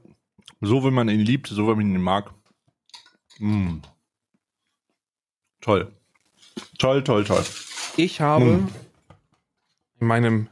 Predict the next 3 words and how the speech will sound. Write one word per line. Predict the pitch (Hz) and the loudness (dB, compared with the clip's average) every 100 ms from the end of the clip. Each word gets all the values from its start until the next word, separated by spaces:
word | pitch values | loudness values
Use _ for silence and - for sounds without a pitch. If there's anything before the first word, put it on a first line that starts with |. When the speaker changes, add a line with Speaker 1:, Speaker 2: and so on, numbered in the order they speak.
| _ - | _ -6
Speaker 2:
Everdrop-Kalender | 135 143 139 143 - 135 139 143 143 151 _ _ _ _ _ _ _ | -2 0 0 -2 -2 -2 0 2 0 -2 _ _ _ _ _ _ _
einen | - 131 131 123 120 120 120 - _ _ _ _ _ _ | -2 2 2 2 2 2 0 -6 _ _ _ _ _ _
Waschmittel-Dosierungslöffel | 104 - 147 - 160 160 160 151 151 160 _ _ _ - 131 120 180 156 131 117 - 113 107 120 139 | -14 -4 -2 0 2 2 2 2 2 -2 _ _ _ 0 0 2 2 2 2 0 -2 0 0 2 0